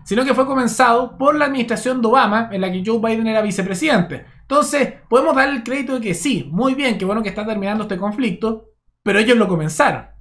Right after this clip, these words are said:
Porque durante la administración de Obama, con la que Joe Biden era vicepresidente, ellos fueron los que empezaron con los bombardeos con drones en Yemen. La intervención de apoyo a Arabia Saudita y a Yemen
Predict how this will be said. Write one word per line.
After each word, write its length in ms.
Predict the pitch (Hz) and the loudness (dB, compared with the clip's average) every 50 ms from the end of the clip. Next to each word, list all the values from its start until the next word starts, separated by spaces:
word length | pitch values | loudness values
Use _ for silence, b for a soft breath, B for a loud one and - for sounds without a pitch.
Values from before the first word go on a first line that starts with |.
| - - - _ - - - - - - - | -20 -20 -20 _ -20 -20 -20 -20 -20 -14 -6
Porque 260 | - 190 190 180 202 | -2 -2 -2 0 0
durante 280 | 190 185 185 175 180 190 | 0 0 0 0 0 0
la 60 | 180 | 0
administración 500 | 175 175 165 170 170 165 - 226 269 277 | 2 0 0 -2 -4 -4 -4 -4 -4 -2
de 80 | 254 277 | -2 0
Obama, 560 | - 254 302 277 202 185 196 220 226 - - | 2 2 2 2 2 0 -2 -4 -6 -10 -14
con 180 | - - 190 180 | -10 -6 -2 -2
la 100 | 175 170 | -2 -2
que 120 | 165 160 160 | -2 -4 -2
Joe 200 | 190 226 233 196 | 0 0 0 2
Biden 400 | 202 240 277 285 262 208 180 196 | 0 0 0 0 -2 -2 -2 -2
era 160 | 240 285 294 | -2 -2 -2
vicepresidente, 1040 | 220 294 339 - 262 240 233 220 170 - 160 143 131 131 131 - - 226 233 B B B B B B B B B - | -2 -4 -4 -2 -2 -2 -2 -2 -6 -6 -6 -6 -6 -6 -8 -6 -6 -6 -6 B B B B B B B B B -2
ellos 400 | 254 330 349 349 349 349 - - | 0 0 0 2 0 -2 -2 -2
fueron 240 | - 330 339 339 320 | -4 -2 -2 0 0
los 100 | 302 - | 0 -2
que 100 | - 320 | -2 -4
empezaron 440 | 311 - 294 - 294 302 302 294 | -6 -4 -2 0 0 0 0 -2
con 160 | 269 302 294 285 | -4 -6 -6 -6
los 100 | 285 254 | -4 -4
bombardeos 460 | 262 269 269 262 254 254 294 294 294 | -2 -2 0 -2 -2 -2 -2 -4 -4
con 200 | - 269 262 254 | -4 -6 -6 -6
drones 360 | 254 277 285 285 262 - - - | -6 -6 -6 -6 -8 -8 -10 -12
en 140 | 269 320 359 | -10 -6 -2
Yemen. 380 | 403 392 277 180 139 131 - - _ - - - - - - _ | 0 0 0 0 -2 -6 -10 -16 _ -20 -20 -20 -20 -20 -12 _
La 100 | - 190 | 0 0
intervención 720 | 208 214 214 226 220 214 214 208 196 180 - 277 294 285 | 2 2 2 0 0 0 0 -2 -2 -2 -2 -2 0 0
de 60 | 240 220 | 2 0
apoyo 340 | 185 180 247 269 269 254 | 2 2 0 0 2 2
a 40 | 233 | 2
Arabia 260 | 233 240 247 247 240 | 4 4 4 2 2
Saudita 560 | - - - 196 220 269 277 254 - 165 147 143 | 2 2 0 0 0 0 -2 -2 -4 -6 -6 -4
y 120 | 156 175 | -4 -4
a 20 | |
Yemen 420 | 220 269 285 247 226 226 233 226 | -2 0 2 2 4 4 2 0